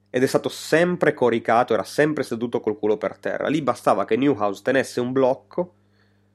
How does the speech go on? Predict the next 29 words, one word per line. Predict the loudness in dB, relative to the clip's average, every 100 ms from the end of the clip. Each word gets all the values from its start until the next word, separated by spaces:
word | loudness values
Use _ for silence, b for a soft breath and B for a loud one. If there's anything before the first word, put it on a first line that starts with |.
| _ _ _ _ _ -10
e | -2
Burkhead | 4 4 4 -2
entrava. | -2 0 2 4 0 -6 0
Burkhead | 2 4 2
è |
stato | 0 -2 -2
fermato | -2 0 0 0 -4 -2
neanche | 2 2 2 -2
a |
una | -6 -6
yard, | -6 -6 -8
a | -4
mezza | 2 2 2 -2
yard | 0 0 0 -2
dal | -6
touchdown. | -6 -18 -8 -8 -8 -12 -14 -18 _ b b b b b b
Eh, | -2 2 4 2
quelli, | 4 6 6 2 -2 -4 _ -10
secondo | -6 -2 0 2
me, | 0 0
sono | -4 -4
stati | -4 -4
gli | -4
episodi | -4 0 0 -2
che | 0
hanno | 2 2
deciso | 0 -4 -4
la | -6
partita | -6 -10 -12 -12 0 0 0